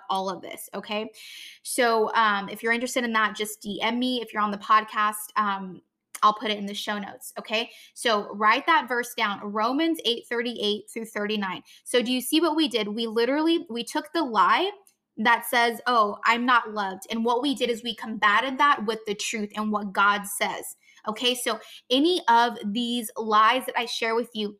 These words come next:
that you may be believing, I want you to write down that lie, then I want you to write down that scripture, and then I want to encourage you to start meditating on that scripture, to start memorizing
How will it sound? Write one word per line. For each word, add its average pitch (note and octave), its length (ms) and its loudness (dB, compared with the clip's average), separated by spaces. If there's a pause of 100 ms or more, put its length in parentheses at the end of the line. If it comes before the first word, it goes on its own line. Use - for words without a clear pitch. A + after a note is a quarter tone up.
(640)
that B3 100 -2
you B3+ 160 2
may C#4 160 2
be B3+ 120 0
believing, A3 440 -2
I A3+ 100 2
want C#4 220 -2
you F4 60 0
to E4+ 80 0
write G#3+ 340 2
down A3 240 2
that G#3+ 240 0
lie, G#3 300 -2 (240)
then A#3+ 100 0
I B3+ 40 4
want C4+ 200 0
you D4+ 60 0
to B3+ 80 0
write G#3 280 0
down A#3 200 2
that G#3+ 200 -4
scripture, D#4+ 460 -4
and B3 100 -2
then A#3+ 60 2
I A#3 80 4
want A3 160 0
to G#3 40 -2
encourage B3+ 540 -2
you A#3+ 120 -8 (200)
to C4 100 -4
start A#3 300 0
meditating A3+ 720 0
on G#3 200 4
that G#3 240 -2
scripture, G#3+ 320 -6
to G#3 180 -12
start A#3+ 320 -2
memorizing A3 800 0